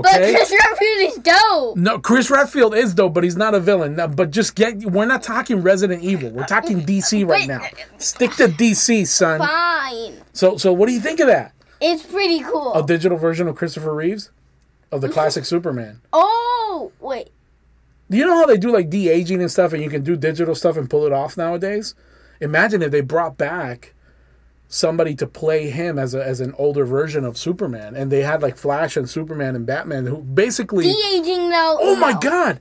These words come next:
Speaker 1: What?
Speaker 2: What if they brought back Linda Carter to play Wonder Woman, an, an older Wonder Woman? Yo, I'm sorry, but if they open up this box, they could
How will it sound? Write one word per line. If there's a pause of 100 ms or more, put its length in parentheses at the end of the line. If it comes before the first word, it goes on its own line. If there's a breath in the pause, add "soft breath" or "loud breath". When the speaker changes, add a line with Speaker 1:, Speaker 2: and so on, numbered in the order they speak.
Speaker 1:
What?
Speaker 2:
What
if
they
brought
back
Linda
Carter
to
play
Wonder
Woman,
an,
an
older
Wonder
Woman? (440 soft breath)
Yo, (280 soft breath)
I'm
sorry, (260 soft breath)
but (380 soft breath)
if
they
open
up
this
box,
they
could